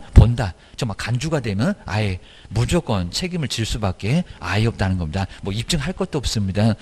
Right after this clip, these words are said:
추정이면 번복이 되니까 입증하면 깨지기라도 할 겁니다.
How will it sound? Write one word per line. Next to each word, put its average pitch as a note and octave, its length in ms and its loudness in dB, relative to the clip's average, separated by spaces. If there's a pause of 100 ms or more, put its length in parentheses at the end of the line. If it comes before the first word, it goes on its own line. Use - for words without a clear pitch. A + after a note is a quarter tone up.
(180)
추정이면 D#3+ 720 2
번복이 C#3 400 2
되니까 G2+ 480 2 (160)
입증하면 A#2+ 560 6 (200)
깨지기라도 D3+ 580 -2
할 E2+ 80 0
겁니다. D2+ 460 -2